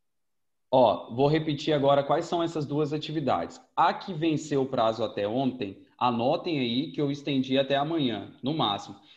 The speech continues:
Fazer um videozinho curto que explique uma das três leis de Newton. Então, você vai ler as três leis de Newton, voltar nelas, vai fazer um videozinho mostrando uma situação. Não precisa explicar verbalmente se não quiser, só mostrar ali no videozinho curto,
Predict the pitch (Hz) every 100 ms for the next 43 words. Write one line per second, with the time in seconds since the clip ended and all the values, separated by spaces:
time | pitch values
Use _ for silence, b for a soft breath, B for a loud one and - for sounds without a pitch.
0 | b 143 131 160 214 180 139 190 165 160
1 | 127 147 139 135 147 156 - 185 180 -
2 | 190 196 - - 226 262 262 214 214 196
3 | 190 175 160 160 160 214 123 - - 127
4 | 127 156 135 131 123 127 214 233 - 147
5 | 131 127 123 117 120 151 127 120 127 143
6 | 123 127 190 - b b 190 214 202 220
7 | 185 214 208 160 208 220 240 - 196 151
8 | 107 104 143 - 185 180 131 - - b
9 | b 170 220 214 240 262 254 - 196 170
10 | 156 151 151 156 147 143 139 156 147 170
11 | 135 107 90 - - 175 202 247 254 175
12 | 151 160 156 156 170 151 160 165 147 180
13 | 196 120 110